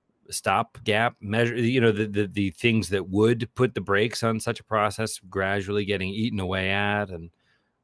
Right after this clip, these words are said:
um, for me, the darkest parts of this police state on the screen,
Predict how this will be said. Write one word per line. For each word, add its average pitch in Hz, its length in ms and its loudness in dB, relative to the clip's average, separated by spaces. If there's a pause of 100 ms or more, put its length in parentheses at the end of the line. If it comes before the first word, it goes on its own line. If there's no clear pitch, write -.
um, 95 460 -4 (1600)
for 131 140 4
me, 117 760 2 (880)
the 104 160 -2
darkest 110 800 0
parts 90 380 -2
of 87 200 -6
this 87 300 -6
police 95 460 -4
state 85 340 -2
on 82 180 -6
the 78 80 -10
screen, 60 640 -10